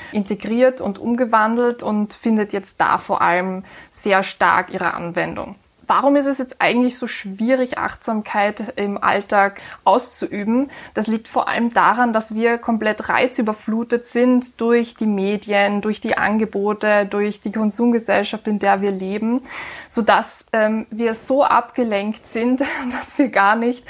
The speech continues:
jetzt einfach nur das mitbekommen können, was wir gerade machen. Also wir, wir sind ja, ähm, wir leben ja in einer Gesellschaft, wo Multitasking sehr hoch und groß geschrieben wird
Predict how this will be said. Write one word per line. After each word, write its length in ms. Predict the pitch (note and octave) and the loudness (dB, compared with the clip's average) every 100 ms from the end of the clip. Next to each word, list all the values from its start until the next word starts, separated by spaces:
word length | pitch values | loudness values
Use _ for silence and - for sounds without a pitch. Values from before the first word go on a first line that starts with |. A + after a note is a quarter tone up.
| - - - - - | -18 -18 -20 -18 -6
jetzt 480 | G#3 A#3 - - | 2 2 2 0
einfach 260 | - A3 A3+ | 0 2 2
nur 140 | A#3 | 2
das 260 | A3 F#3+ G3+ | 4 2 2
mitbekommen 800 | A#3 - G3+ G#3+ G3+ G#3 G#3 - | -2 -4 -4 0 0 -2 -4 -8
können, 460 | - G3+ G#3 G#3 - | -4 -2 -2 -6 -10
was 340 | - G3 G3 - | -2 0 0 -6
wir 80 | G3 | -6
gerade 380 | F#3 E3+ F3+ | -4 -2 -2
machen. 440 | F3 F3 F#3+ - - | -2 -6 -8 -12 -10
Also 220 | F3+ F#3 | -8 -4
wir, 260 | G3 G3 G3 - - - | 0 0 -2 -16 -16 -4
wir 180 | G3+ | -4
sind 280 | G3 A3+ A3+ | -2 -2 4
ja, 540 | A3 G#3 G#3 - G3+ G3 | 6 6 6 6 6 4
ähm, 280 | G3 G3 - F#3+ | 0 -4 -6 -4
wir 140 | G#3 | -4
leben 220 | G3+ G#3+ | -2 2
ja 100 | A3 | 2
in 100 | G3+ | 2
einer 140 | G3 G3 | 0 -2
Gesellschaft, 600 | G3+ F#3+ F#3+ G#3 G#3+ - | -2 0 0 -2 -6 -8
wo 400 | G3 G#3 G3+ G3+ | -4 0 2 2
Multitasking 920 | G3+ A#3+ B3 C4 - G3+ G#3+ - A3+ | 4 2 2 -2 2 2 2 0 -4
sehr 320 | G#3+ G3+ F#3+ G#3 | 0 0 -2 0
hoch 320 | A3 A#3+ - | 0 0 -4
und 280 | - G3+ - | -6 -6 -4
groß 300 | - G#3+ - | -4 -4 -4
geschrieben 540 | A3 - A3+ A#3 G#3+ | -8 -4 -2 0 2
wird 280 | A#3 B3+ | 4 4